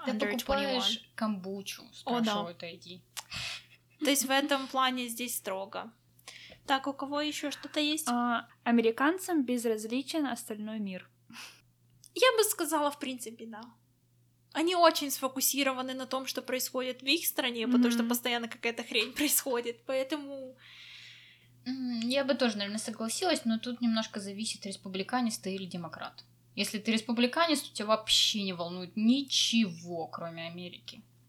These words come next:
Speaker 1: и
Speaker 3: Мгм.
Speaker 1: твоего дома. А если ты демократ, то ты такой смотришь на Европу, пытаешься что-то равняться. Так, свободы здесь, там, давайте разнообразие.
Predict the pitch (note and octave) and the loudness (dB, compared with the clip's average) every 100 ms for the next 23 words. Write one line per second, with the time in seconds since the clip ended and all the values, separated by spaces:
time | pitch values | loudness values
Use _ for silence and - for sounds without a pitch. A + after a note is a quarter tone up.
0 | _ - F#3+ A#3+ A#3+ G#3 F#3+ F3 F3 F3 | _ -4 6 8 10 8 4 0 -2 -2
1 | E3+ E3+ - _ - - - - - - | -2 -6 -8 _ -20 -20 -20 -20 -20 -8
2 | - G3+ G#3+ G#3+ A3 A3 G#3 G#3 G#3 D4 | 0 2 2 2 -2 -2 0 0 4 6
3 | F4+ G#3 G3 F3+ - F#3+ F#3+ G3+ F#3+ F#3 | 4 2 -8 -10 -10 -10 -8 -8 -8 -8
4 | - F#3 F3+ F#3+ A3 C#4+ D#4+ D#4+ D#4 D#4 | -8 -10 -8 -4 2 2 2 -2 -4 -2
5 | D#4 D4+ G#3 G3 F3+ F3 F#3 F3+ - - | -4 -4 -6 -4 -2 -2 -6 -10 -10 -6
6 | F3+ F3 F#3+ G#3+ A#3+ C4+ D4 C#4+ - - | -4 -4 -4 0 2 4 2 0 -2 0
7 | C#4 C#4 C4+ C4+ - - - - - G3 | 2 2 0 -2 -14 -20 -20 -20 -8 -6
8 | F#3+ A3 B3 B3 - A3 F#3+ F#3 F3+ F#3 | -2 0 2 2 0 0 2 0 0 0
9 | A3 B3+ C4 A#3 A#3 F#3 - F#3 A3 C4 | 4 6 6 4 0 -2 -6 -4 0 0
10 | B3+ - - F3+ G3+ A#3+ A#3+ G3+ F3+ F3+ | -2 -6 -6 -4 0 2 2 0 -2 -4
11 | F#3 F#3 F3 F3+ F3+ F3+ F3 G3+ B3+ B3+ | -4 -8 -6 -6 -6 -6 -4 -2 -2 -4
12 | A#3 A#3 A3+ A#3 | -6 -6 -6 -6